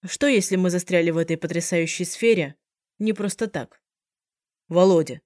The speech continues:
ты хочешь сказать, что чёрная дыра что-то хочет от нас?» Сразу понял своего коллегу второй астрофизик. «Именно. Поэтому мы ничего не ощущаем и ничего не желаем»,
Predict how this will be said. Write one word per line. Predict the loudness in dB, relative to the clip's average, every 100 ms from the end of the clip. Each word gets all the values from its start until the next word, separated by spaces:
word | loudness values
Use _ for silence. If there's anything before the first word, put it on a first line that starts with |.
| _
ты | -6
хочешь | -2 -2 -2 -4
сказать, | 0 2 2
что | 0 -6
чёрная | -4 -2 2 2
дыра | 2 0
что-то | -2 -4 -2
хочет | 0 0 -2
от | -6
нас?» | -6 -10 -12 _ _ _ _ _ _
Сразу | -8 -2 0 0
понял | 0 0 -2
своего | 0 0 0 0
коллегу | 0 0 -2
второй | -4 -2 0
астрофизик. | -2 -4 -6 -4 -6 -8 -12 _ _ _ _ _
«Именно. | 2 4 2 -2 -8 -16 _ _ _ _ _ _ _ _ -2
Поэтому | 2 4 4 2
мы | 2
ничего | 2 0 0 2
не | 2
ощущаем | 0 0 2 2 0
и | -2
ничего | -2 0 -2 0
не | 0
желаем», | 0 0 -2 -4 -12